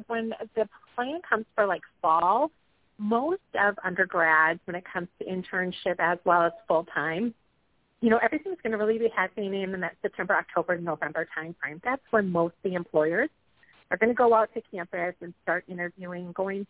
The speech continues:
to career fairs, and really identifying that talent to hire for the next summer.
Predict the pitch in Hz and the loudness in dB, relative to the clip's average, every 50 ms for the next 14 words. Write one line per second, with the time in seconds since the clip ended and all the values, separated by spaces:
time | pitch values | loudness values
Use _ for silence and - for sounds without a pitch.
0 | _ - 202 185 185 180 180 - - - 196 180 180 180 - - 185 175 170 170 | _ -2 0 2 2 0 -2 -4 -6 -4 -2 0 0 0 -2 -4 -6 -4 -4 -4
1 | 170 - 180 180 185 202 196 202 - 175 156 165 165 - 165 160 170 175 175 165 | -4 -6 -6 -4 -4 -4 -4 -4 -4 -4 -4 -4 -4 -4 -4 -4 -4 -4 -6 -8
2 | - - _ - 151 143 147 160 214 311 349 _ _ _ _ _ _ _ _ _ | -8 -10 _ -6 -4 -2 0 0 0 0 -2 _ _ _ _ _ _ _ _ _
3 | _ _ _ - 220 208 - - 190 185 190 185 - - 175 175 170 160 139 156 | _ _ _ 0 0 2 2 2 2 2 2 0 -2 -2 -4 -4 -4 -6 -8 -10
4 | - - _ _ _ _ - - 147 147 135 127 131 196 | -10 -14 _ _ _ _ -6 -6 -6 -4 -4 -6 -6 -6